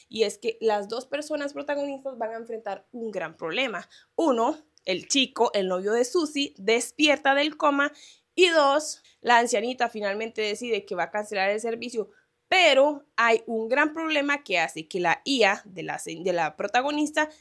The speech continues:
se descontrole y cause un gran caos. Y hay como una tercer situación que sí me causó un poquito de conflicto porque como que intentaron añadirle más situaciones a resolver a la historia, pero pues al final fue como que, eh,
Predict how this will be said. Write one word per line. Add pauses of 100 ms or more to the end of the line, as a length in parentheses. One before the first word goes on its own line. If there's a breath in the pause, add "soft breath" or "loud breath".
se
descontrole
y
cause
un
gran
caos. (360 loud breath)
Y
hay
como
una
tercer
situación
que
sí
me
causó
un
poquito
de
conflicto
porque
como
que (360 loud breath)
intentaron
añadirle (140)
más
situaciones
a
resolver
a
la
historia,
pero
pues
al
final
fue
como
que,
eh,